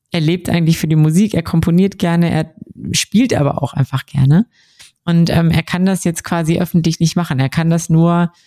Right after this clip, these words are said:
ähm, in so ganz schalldichten Räumen und, und, und in der Garage hat er sich da so eingerichtet, so einen schalldichten Raum, wo er halt so ein bisschen Klavier klimpern kann, ohne dass das irgendwie nach draußen dringt. Und, ähm, ja, das ist für ihn eine ziemlich blöde Situation. Er hat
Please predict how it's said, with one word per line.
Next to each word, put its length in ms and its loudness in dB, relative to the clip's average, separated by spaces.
ähm, 260 2
in 120 4
so 80 0
ganz 260 -2
schalldichten 520 -2
Räumen 520 2
und, 240 2
und, 220 0
und 120 2
in 40 -6
der 140 0
Garage 500 0
hat 140 -4
er 60 0
sich 120 -2
da 100 -2
so 80 0
eingerichtet, 580 0
so 60 0
einen 60 0
schalldichten 440 -4
Raum, 200 2
wo 80 2
er 60 4
halt 100 0
so 80 -4
ein 20 2
bisschen 360 -4
Klavier 380 0
klimpern 420 0
kann, 220 0
ohne 180 2
dass 220 -2
das 140 -2
irgendwie 180 2
nach 120 2
draußen 360 -2
dringt. 340 2
Und, 580 2
ähm, 600 4
ja, 240 -2
das 160 -4
ist 140 -2
für 80 0
ihn 400 4
eine 140 4
ziemlich 280 0
blöde 220 2
Situation. 680 0
Er 120 0
hat 200 -4